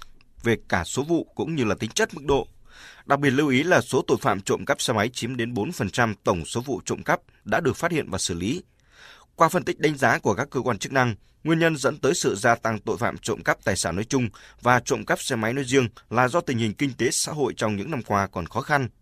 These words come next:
Do ảnh hưởng của mặt trái cơ chế thị trường, một bộ phận người lao động không có việc làm, sự xung cấp về đạo đức xã hội, chạy theo lối sống thực dụng. Một bộ phận thanh thiếu niên lười lao động,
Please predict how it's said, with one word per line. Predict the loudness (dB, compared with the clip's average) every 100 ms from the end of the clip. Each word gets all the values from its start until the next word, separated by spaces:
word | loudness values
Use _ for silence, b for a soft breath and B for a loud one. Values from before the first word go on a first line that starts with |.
| B B B B
Do | 2 4
ảnh | 6
hưởng | 6 2
của | 0
mặt | -4 -2
trái | 2 2 2
cơ | -2 -2
chế | -2
thị | -4
trường, | 0 2 2 -2 _ -6
một | -4 2
bộ | 2
phận | 2 -2 0
người | 0
lao | 2
động | 2 0 -2
không | -4 -2 -2
có |
việc | -2 2
làm, | 2 2 b b b -4
sự | -2
xung | -2 0
cấp | 0 2
về |
đạo | 4 4
đức | 2 -2
xã | -2 0
hội, | 2 2 0 _
chạy | -2 -2 0
theo | 0
lối | 2
sống | 0 -2 -4
thực | -6
dụng. | 0 0 -2 _ _ _ _ -20 -20 -20 _ -6
Một | -4 2
bộ | 2
phận | 2 -2 -2
thanh | -2 -2
thiếu | -2
niên | 0 0
lười | 2 2
lao | 4
động, | 2